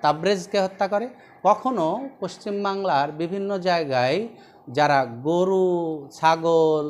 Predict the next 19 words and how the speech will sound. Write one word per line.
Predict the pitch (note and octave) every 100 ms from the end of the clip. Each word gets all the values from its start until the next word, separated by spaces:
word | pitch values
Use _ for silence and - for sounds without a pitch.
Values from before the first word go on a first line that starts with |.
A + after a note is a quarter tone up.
| C#3
বা | C#3 C#3 C#3
মুরগি, | C#3+ E3 E3 D#3 D#3+ D3+
বিভিন্ন | C#3+ F3+ G#3 G#3 F#3+ - -
পশু | F#3 F#3 A#3 F#3+ E3 F3 - _ _ -
যারা | C#3 C3+ D3 D3 C#3+ C3+ B2
বিক্রি | D#3+ - F#3 E3+
করে, | E3 C#3 C3+ C3 C3 - - - -
তাদের | D3+ E3+
সঙ্গে | F#3 - F3 C#3+ B2 E3+ A3
দুর্ব্যবহার | D#3 F3 D#3 C3+ B2 A#2
করে, | A2+ B2 B2 B2+ -
কখনো | D3+ D#3+ C#3+
আঘাত | C#3 D3+ D#3 -
করে, | B2 A#2 A2+ A2+
কখনো | D#3+ G3 F#3+
মেরে | B2 C3+ F3
ফেলার | D3 C#3 A2+
চেষ্টা | A2 - G2+
করে। | G2